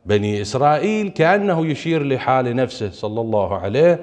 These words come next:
من أنه هذه من هوان الدنيا على الله. الدنيا لو كانت تعدل شيء عند الله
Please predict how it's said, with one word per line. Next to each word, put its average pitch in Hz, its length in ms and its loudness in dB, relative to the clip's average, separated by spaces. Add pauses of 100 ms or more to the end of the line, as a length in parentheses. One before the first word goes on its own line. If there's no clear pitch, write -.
(440)
من 131 100 -2
أنه 151 420 0
هذه 147 420 2
من 135 180 0
هوان 127 300 2
الدنيا 135 400 2
على 120 200 0
الله. 117 260 -2
الدنيا 104 460 -4
لو 110 120 2
كانت - 260 -2
تعدل 117 280 2
شيء 135 200 2
عند 113 220 -2
الله 180 360 4